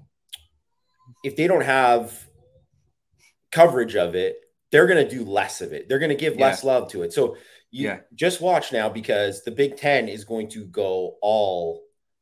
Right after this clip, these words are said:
Speaker 1: you know, it, it is basically moving away from, um, E S P N. It, they're just gonna be, and not that they already don't give enough lo-,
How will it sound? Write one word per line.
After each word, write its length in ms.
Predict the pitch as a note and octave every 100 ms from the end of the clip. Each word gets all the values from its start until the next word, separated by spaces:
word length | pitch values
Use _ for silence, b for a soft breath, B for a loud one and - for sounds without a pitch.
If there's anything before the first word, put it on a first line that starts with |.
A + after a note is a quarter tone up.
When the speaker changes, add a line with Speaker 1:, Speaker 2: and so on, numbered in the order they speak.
| -
Speaker 1:
you 80 | G2+
know, 200 | E2+ E2+
it, 160 | A#2+ A#2
it 120 | A#2+
is 180 | A2 A2
basically 680 | - A#2+ C3 G#2+ - G2 F2
moving 380 | F#2+ G#2 G2+ F2+
away 440 | F2+ G#2+ C3 F#2
from, 580 | F2 - F2 E2+ F2+ F2 _ _ - _ -
um, 280 | E2 E2+ E2
E 120 | G#2+ F#2+
S 180 | F2+
P 120 | - D3
N. 360 | C3+ G#2+ G2+ _ _ _ _ _ _ _ _ _ _ _ _ _ -
It, 360 | E2 A2+ B2 G#2+
they're 180 | B2
just 180 | D3 E3+
gonna 160 | D#3+ D#3
be, 240 | D3 C3+
and 180 | B2+ A#2+
not 180 | C3+ -
that 60 |
they 120 | B2+ A2
already 300 | A2+ D3+ C3
don't 240 | G#2 G#2
give 140 | G#2
enough 300 | G2 F#2 F#2+
lo-, 280 | F#2 F#2 -